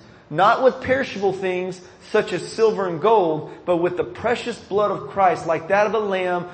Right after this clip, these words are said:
without spot or blemish." Saints, you've been redeemed. You've been ransomed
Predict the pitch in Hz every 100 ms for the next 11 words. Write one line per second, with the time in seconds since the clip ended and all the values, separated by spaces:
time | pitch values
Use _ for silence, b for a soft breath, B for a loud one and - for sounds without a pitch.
0 | B 160 156 165 151 - - - - 185
1 | 202 214 - - - - 160 143 135 165
2 | 160 131 - - B B B - 226 233
3 | 180 170 220 269 170 202 202 196 185 180
4 | 170 131 156 175 185 139 110 95 - -
5 | - _ _ _ B B B 180 269 208
6 | 226 202 170 160 190 233 233 - 190 170